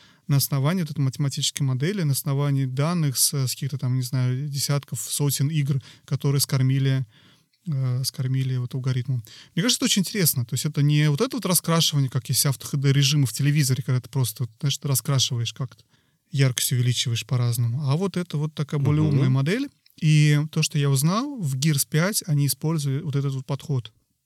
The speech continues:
Speaker 1: То есть Х Д Р, который в Gears пять, он создан, условно говоря, таким образом. И он хорошо себя проявил, и поэтому они это встроили на основании уже вот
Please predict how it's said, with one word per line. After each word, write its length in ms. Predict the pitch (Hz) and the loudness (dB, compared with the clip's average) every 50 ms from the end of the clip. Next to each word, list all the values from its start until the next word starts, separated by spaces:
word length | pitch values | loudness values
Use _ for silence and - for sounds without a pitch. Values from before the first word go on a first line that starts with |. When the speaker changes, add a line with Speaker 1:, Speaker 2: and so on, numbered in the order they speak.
| _ _ _ _ - - - - | _ _ _ _ -20 -20 -20 -12
Speaker 1:
То 80 | - 151 | -6 -6
есть 100 | 127 - | -4 -4
Х 100 | - 147 | -2 -2
Д 100 | 127 147 | 0 0
Р, 140 | 143 139 - | 0 0 -2
который 340 | - 123 - 139 131 131 | -4 -6 -4 -2 -2 -2
в 40 | 123 | -2
Gears 220 | 123 127 127 - - | -2 -4 -4 -6 -6
пять, 320 | - 190 247 285 - - _ | -6 -6 -4 -4 -6 -8 _
он 240 | - 147 165 208 196 | -4 -2 -2 -2 -2
создан, 500 | 185 - - 156 160 175 156 143 143 139 - - - - | -2 -2 0 0 -2 -2 -2 -2 -4 -4 -8 -12 -16 -10
условно 360 | - 156 - - 156 151 165 151 | -6 -4 -2 -2 -2 -2 0 0
говоря, 140 | 139 139 | 0 0
таким 300 | 139 135 117 - 147 135 | -2 -4 -4 -2 0 0
образом. 480 | 127 120 127 127 - - 127 113 104 - _ _ _ _ _ _ _ _ _ _ _ _ _ _ | 0 0 0 -2 -2 -2 -4 -6 -6 -10 _ _ _ _ _ _ _ _ _ _ _ _ _ _
И 920 | - 147 139 135 135 135 135 135 139 135 131 131 135 135 135 135 131 131 139 - - | -2 0 0 0 0 0 0 0 0 2 2 2 2 2 0 0 0 0 -2 -4 -4
он 200 | 311 160 175 208 165 | -2 0 0 0 0
хорошо 260 | - 151 143 - 175 | 0 0 0 2 0
себя 160 | 147 151 143 | 0 -2 -2
проявил, 420 | - 143 143 143 151 208 277 294 | -2 0 0 2 2 0 0 -2
и 60 | - 165 | -4 -6
поэтому 400 | - 151 160 185 - 151 139 135 | -4 -4 -4 -2 0 2 2 2
они 140 | 147 165 | 2 0
это 100 | 151 147 | 0 -2
встроили 400 | 131 - - - 147 156 170 160 | -4 -6 -4 -2 -2 -2 0 0
на 120 | 147 139 135 | 0 0 0
основании 520 | - - 147 135 123 135 139 147 147 139 | 0 0 -2 -2 0 0 0 0 0 0
уже 320 | 135 123 117 127 135 131 131 | 0 -2 -2 -2 -2 -2 -2
вот 180 | 127 127 120 | -2 -4 -6